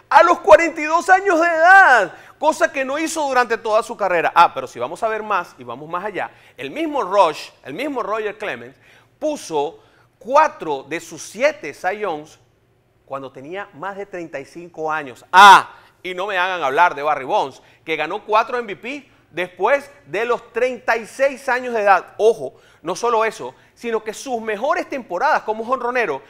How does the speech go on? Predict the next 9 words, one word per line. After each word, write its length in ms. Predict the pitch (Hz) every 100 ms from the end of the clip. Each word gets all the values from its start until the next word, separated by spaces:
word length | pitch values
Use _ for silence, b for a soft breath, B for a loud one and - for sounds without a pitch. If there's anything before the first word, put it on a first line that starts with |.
| B -
vinieron 500 | 180 208 247 262 233
todas 380 | 220 240 233
después 260 | 196 180 208
de 80 | 196
los 100 | 156
treinta 280 | 160 147 135
y 40 |
cinco 380 | - 143 127 120
años. 200 | 104